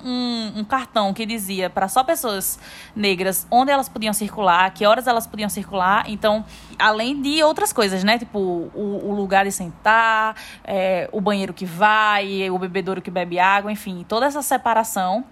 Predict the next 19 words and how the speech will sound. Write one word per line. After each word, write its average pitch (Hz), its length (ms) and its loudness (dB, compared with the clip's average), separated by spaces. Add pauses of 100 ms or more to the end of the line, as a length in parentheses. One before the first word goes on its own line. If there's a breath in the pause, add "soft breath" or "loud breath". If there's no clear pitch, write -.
(680 loud breath)
bem 208 520 0
complicadinha, 214 880 0
bem 214 520 2
mais 349 200 4
complicadinha 247 640 0
do 233 120 -4
que 240 240 0
hoje 214 340 0
pra 226 200 0
ficar 226 220 2
essa 220 200 -2
fala 214 300 4
de 220 100 -6
que, 208 600 -4 (640 loud breath)
é, 185 320 2
antes 220 220 2
era 220 100 6
mais 240 200 0
simples. 185 540 -4